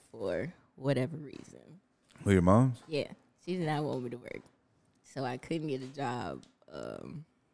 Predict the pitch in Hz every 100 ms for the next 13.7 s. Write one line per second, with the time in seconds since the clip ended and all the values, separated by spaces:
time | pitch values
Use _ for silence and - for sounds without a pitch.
0 | _ _ - 131 131 - 135 139 147 -
1 | 165 165 160 156 151 165 151 - 143 135
2 | - _ _ _ _ _ _ - 170 208
3 | 202 160 156 160 175 190 196 - _ _
4 | _ _ _ _ _ - 180 156 156 135
5 | 143 143 151 143 - - - 151 139 -
6 | - - - - 110 107 180 143 - -
7 | 170 - _ _ - 320 - - 104 104
8 | 92 78 92 - - - - 87 85 80
9 | 107 113 - - 135 131 143 - _ -
10 | 92 90 101 85 92 92 85 101 90 90
11 | 95 107 104 - - 143 - 147 110 165
12 | 262 - 131 185 - - - - - -
13 | - 156 151 170 165 117